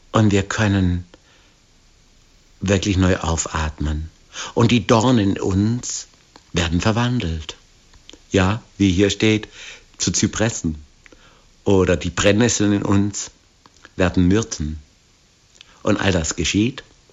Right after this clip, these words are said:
zum Ruhm des Herrn, weil der Herr sich in ihrem, in meinem Leben wirklich verherrlichen will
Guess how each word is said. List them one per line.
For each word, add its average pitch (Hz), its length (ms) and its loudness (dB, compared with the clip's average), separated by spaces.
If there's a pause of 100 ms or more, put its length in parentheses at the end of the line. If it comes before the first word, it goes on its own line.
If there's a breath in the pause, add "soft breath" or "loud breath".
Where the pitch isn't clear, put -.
(220)
zum 92 200 2
Ruhm 95 260 0
des 110 180 -2
Herrn, 76 280 -6 (680 soft breath)
weil 92 120 2
der 73 100 -4
Herr 101 420 0 (320 loud breath)
sich - 440 -2
in - 160 -4
ihrem, 147 440 0
in 78 160 -4
meinem 98 340 4
Leben 90 400 0 (460 loud breath)
wirklich 98 560 2 (200)
verherrlichen 80 580 -2
will 69 260 -6